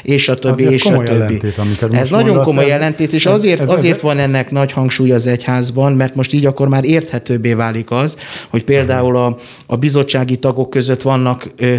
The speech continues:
Speaker 1: ö, olá cigányok, és
Speaker 2: Mhm.
Speaker 1: igét hirdetnek, és nekem annyira felemelő érzés, hogy, ö, ö, ö, ö, egy olá cigány testvérem hirdeti az igét, és akkor utána jövök én,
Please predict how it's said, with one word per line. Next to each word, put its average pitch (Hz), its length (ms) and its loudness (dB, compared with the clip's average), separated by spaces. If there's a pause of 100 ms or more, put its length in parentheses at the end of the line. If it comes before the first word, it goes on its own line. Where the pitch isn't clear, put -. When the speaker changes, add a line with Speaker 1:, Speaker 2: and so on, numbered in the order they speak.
(140)
Speaker 1:
ö, 120 180 0 (100)
olá 123 280 0
cigányok, 107 640 -4
és 113 200 -2
Speaker 2:
Mhm. 92 140 -4
Speaker 1:
igét 120 300 0
hirdetnek, 113 520 -4
és 120 120 -2
nekem 147 380 0
annyira 190 380 2
felemelő 127 580 0
érzés, 117 540 -2 (540)
hogy, 135 400 0
ö, 131 180 2 (340)
ö, 123 80 -2 (320)
ö, 123 80 -2 (260)
ö, 117 60 0 (240)
egy 113 220 -2
olá 139 200 2
cigány 123 360 -4
testvérem 123 520 -2
hirdeti 131 500 0
az 113 140 -2
igét, 139 360 0
és 123 160 -2
akkor 127 240 0
utána 127 320 -2
jövök 123 420 -2
én, 160 300 2